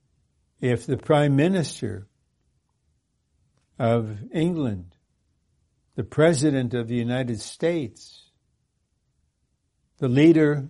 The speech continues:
of Russia, all the leaders in Iran,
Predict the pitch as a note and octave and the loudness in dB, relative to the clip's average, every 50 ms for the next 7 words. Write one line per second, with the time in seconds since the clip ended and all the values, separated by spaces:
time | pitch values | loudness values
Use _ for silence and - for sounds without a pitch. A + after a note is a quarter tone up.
0 | - _ _ - C3+ A#2+ A#2 B2 C#3 E3 F#3 E3+ - - - G2+ F#2+ F#2 - _ | -16 _ _ -8 -6 -4 0 0 2 2 0 -2 -6 -10 -12 -12 -14 -16 -20 _
1 | _ _ _ _ _ _ _ _ _ _ _ _ _ _ _ _ _ _ _ _ | _ _ _ _ _ _ _ _ _ _ _ _ _ _ _ _ _ _ _ _
2 | _ _ _ _ _ _ _ _ _ _ _ _ _ _ _ _ _ _ _ - | _ _ _ _ _ _ _ _ _ _ _ _ _ _ _ _ _ _ _ 4
3 | B2+ C#3 D#3 D3 D3+ D3+ D3 D3+ D#3 D#3+ D#3 D#3 D3 B2 A2+ C#3+ D3 D3 D3 C#3+ | 6 6 6 6 6 6 6 6 6 6 6 4 4 2 2 0 2 2 0 2
4 | C#3 C3 C3+ D3+ F3 F#3+ E3 C3+ A2+ G2+ F2+ | 2 2 2 2 2 2 0 -2 -4 -6 -10